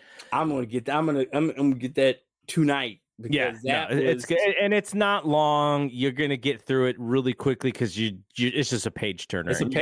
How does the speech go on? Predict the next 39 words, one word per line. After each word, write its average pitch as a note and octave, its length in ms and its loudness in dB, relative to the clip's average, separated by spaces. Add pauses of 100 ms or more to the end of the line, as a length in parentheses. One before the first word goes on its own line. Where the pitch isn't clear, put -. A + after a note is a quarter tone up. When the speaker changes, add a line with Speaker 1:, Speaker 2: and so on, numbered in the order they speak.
Speaker 2:
gonna C#3 140 0
Speaker 1:
page B2+ 80 0
Speaker 2:
remember, B2+ 200 0 (120)
Speaker 1:
turner. - 0 - (100)
Speaker 2:
you're G#3+ 100 4
gonna G3+ 120 2
remember F3 260 2
all D3 140 2
those A#2+ 160 0
stories. - 460 -6
Speaker 1:
<laughs> - 20 -2
Yeah. A#2+ 340 2 (400)
Speaker 2:
Uh, C3 220 0
all F#3+ 80 4
right, D#3 120 2
Speaker 1:
Yeah. G2 80 -12
Speaker 2:
before F#3 320 0
we G#3 120 2
get F#3+ 160 0
to F3+ 80 -6
the E3 180 2 (260)
props, B2 540 0
and A2+ 220 -2
I, A#2+ 200 -4
I A#2+ 40 -2
just A#2 160 -10
want C#3 100 0
a B2 60 -4
couple A#2+ 500 0
from A2+ 300 -2
you. A2 180 2
I A2 140 2
know A2+ 120 0
you, A2+ 200 0
you A2 220 0
probably A2 380 -4
haven't G#2+ 360 -4 (500)
dug B2 240 -2
Speaker 1:
I G2 100 -18